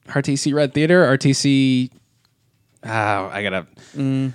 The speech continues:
Speaker 1: I gotta look at their handle, but we'll tweet. <laughs> We've tweeted that out too.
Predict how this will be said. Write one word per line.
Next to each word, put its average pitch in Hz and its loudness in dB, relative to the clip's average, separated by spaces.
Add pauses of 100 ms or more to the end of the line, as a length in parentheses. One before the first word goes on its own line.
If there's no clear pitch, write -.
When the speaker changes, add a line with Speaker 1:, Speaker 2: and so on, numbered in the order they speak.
(120)
Speaker 1:
I 135 6
gotta 131 6
look 113 2
at 107 0
their 107 2
handle, 104 0
but 120 6
we'll 139 6
tweet. 143 2
<laughs> - -12
We've 180 6
tweeted 170 12
that 135 10
out 123 6
too. 123 4